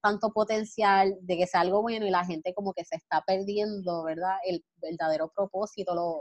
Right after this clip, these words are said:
o verdaderamente maravilloso que puede ser interactuar con otra gente en las redes.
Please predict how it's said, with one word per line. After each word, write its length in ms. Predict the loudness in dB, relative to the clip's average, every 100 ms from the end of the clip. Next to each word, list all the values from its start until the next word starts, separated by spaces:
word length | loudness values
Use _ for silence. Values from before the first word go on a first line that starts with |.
| -4
o 120 | -4
verdaderamente 540 | -4 -4 -4 -8 -8 -2
maravilloso 480 | 2 2 0 -2 -4
que 100 | -2
puede 300 | -2 -2 -4
ser 400 | -4 -4 -4 -8 _ _ _ _ -2
interactuar 560 | 0 4 2 4 0
con 160 | 0 -4
otra 280 | -2 -2 -2
gente 680 | -4 -8 -6 -6 -6 -8 -6
en 120 | -2
las 160 | -2 -2
redes. 380 | -4 -4 -6